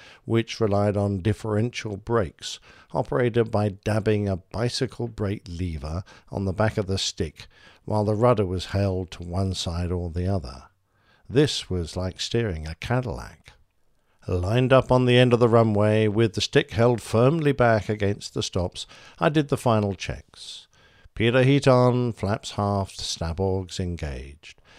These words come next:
Anti-skid on, caption out, engine checks within limits, warnings out, ramps retracted, and release the brakes,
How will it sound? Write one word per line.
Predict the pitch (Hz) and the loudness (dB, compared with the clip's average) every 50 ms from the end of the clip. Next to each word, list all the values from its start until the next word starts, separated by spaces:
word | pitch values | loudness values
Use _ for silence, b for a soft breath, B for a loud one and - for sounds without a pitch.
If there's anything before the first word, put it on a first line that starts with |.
| B B B - | B B B -4
Anti-skid | 98 117 120 151 175 156 - - - 165 165 160 - - - | -4 -4 0 0 0 0 0 0 0 0 0 0 -2 -4 -4
on, | - 120 131 135 131 135 135 | 0 2 2 2 2 0 -2
caption | 123 - 110 - - - - 110 101 | -4 -4 -4 -4 -4 -8 -8 -4 -4
out, | 95 90 90 92 107 - _ - b b b b b | -2 -2 -2 -4 -6 -10 _ -20 b b b b b
engine | - 85 104 113 107 143 147 147 | -6 -4 -4 -2 0 0 0 0
checks | - - 123 120 - - - | 0 0 0 0 0 -2 -8
within | 113 101 110 107 110 | -4 -2 0 0 0
limits, | 107 104 101 107 110 - _ - - - - - | 0 0 0 -2 -4 -6 _ -14 -14 -14 -12 -10
warnings | 80 85 107 131 165 160 131 98 - | -6 -4 -2 -2 -2 -4 -6 -4 -4
out, | 95 85 82 80 78 - - - - - - | -4 -2 -2 -4 -6 -8 -14 -18 -20 -12 -6
ramps | 95 98 113 120 117 - - - - | -2 -2 -2 -2 -4 -6 -10 -10 -10
retracted, | - - - - 107 90 - - _ - - 87 - _ - B B B B B B B B B | -10 -12 -8 -6 -6 -6 -6 -8 _ -20 -20 -20 -20 _ -20 B B B B B B B B B
and | - - 127 104 | -8 -6 -4 0
release | 107 113 98 95 87 101 98 90 - - - | 0 0 0 2 0 0 -2 0 -2 -6 -4
the | - 90 87 | -6 -8 -6
brakes, | - 98 92 90 90 - - - - - - - - | -4 -4 -4 -4 -4 -6 -12 -18 -18 -16 -16 -18 -18